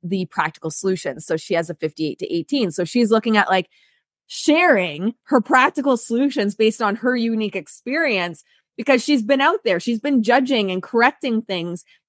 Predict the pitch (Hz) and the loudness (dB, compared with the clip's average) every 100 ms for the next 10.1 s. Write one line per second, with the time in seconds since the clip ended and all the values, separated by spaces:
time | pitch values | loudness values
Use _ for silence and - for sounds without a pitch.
0 | - 220 220 185 220 233 247 240 185 196 | 0 2 2 2 2 2 2 -2 2 2
1 | 196 - 220 196 - 220 220 - 202 202 | 2 -2 -6 -4 -2 2 2 2 -2 -2
2 | 190 185 175 - 190 185 180 - 175 170 | -2 -4 -6 -2 2 2 2 0 0 0
3 | 165 - 214 202 202 185 160 160 175 170 | -6 -4 -2 -2 -2 2 2 0 -6 -8
4 | - - 180 160 175 - 240 339 208 190 | -8 -8 -4 -4 -4 -4 -2 0 -2 -4
5 | 160 170 - 160 156 - 262 170 147 202 | -4 -6 -4 -4 -2 2 4 2 0 -2
6 | - 185 156 151 - 120 - - - - | 0 0 0 0 -4 -8 -10 -18 -18 -20
7 | - - _ 170 165 151 147 151 _ _ | -20 -20 _ 0 0 0 -4 -4 _ _
8 | - 165 151 156 143 131 160 151 143 139 | -4 0 2 0 -6 -4 -2 -2 -4 0
9 | 139 131 135 135 139 - 98 85 - - | 0 0 -4 -6 -6 -8 -14 -12 -8 -2
10 | - | -2